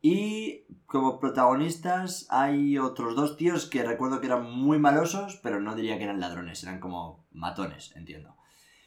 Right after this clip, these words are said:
Em, y las historias suceden como en una estructura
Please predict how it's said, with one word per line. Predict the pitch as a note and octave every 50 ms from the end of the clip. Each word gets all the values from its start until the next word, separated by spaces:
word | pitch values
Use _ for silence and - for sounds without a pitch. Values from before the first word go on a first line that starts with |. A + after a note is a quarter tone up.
| _ _ _ _ _ _ _ _ -
Em, | B2 B2+ B2+ B2+ B2+ B2+ B2+ B2+ B2+ B2 B2 A#2+ A#2+ A#2+ A#2 A#2 A2+ A2+ A2+ -
y | - E3+ F#3+ G3+ G3+ F#3+ - - C#3
las | C3 B2+ B2 A#2 B2
historias | A#2 - - D3 D3+ D#3+ D#3+ D#3+
suceden | D#3 D#3 D3+ - D#3+ D#3 D#3+ D#3+ D#3+ D#3 D3+ - - _ - - - -
como | - A#2+ A2+ A2 A2 A2+ -
en | A2+ A2+
una | A#2+ C3+ D#3 E3+ E3+
estructura | E3+ E3+ - - D3+ D3 D3 D3 D3 - - - D3 C#3+ C#3 C3+ C3 A#2+ A2+ A2+ - - -